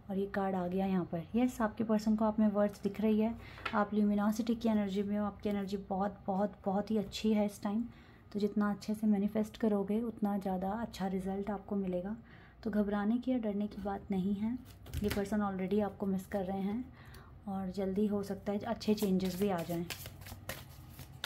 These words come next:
एक card यहाँ से लेते हैं आपके लिए advice। Shine, oh, सॉ-, sorry, share your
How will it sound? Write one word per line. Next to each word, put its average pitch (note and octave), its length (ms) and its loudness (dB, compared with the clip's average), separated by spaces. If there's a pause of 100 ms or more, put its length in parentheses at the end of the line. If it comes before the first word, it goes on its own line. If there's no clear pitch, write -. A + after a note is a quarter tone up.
(2000)
एक A3+ 200 4
card G#3+ 220 4
यहाँ G#3+ 200 6
से G3 120 2
लेते G#3+ 260 4
हैं G3+ 60 0
आपके G3 220 0
लिए G#3+ 100 6
advice। F#3 500 -4 (840)
Shine, A3 500 6 (100)
oh, A3+ 60 -4
सॉ-, G#3+ 220 2
sorry, G3+ 280 0
share A#3 340 2
your A3+ 320 2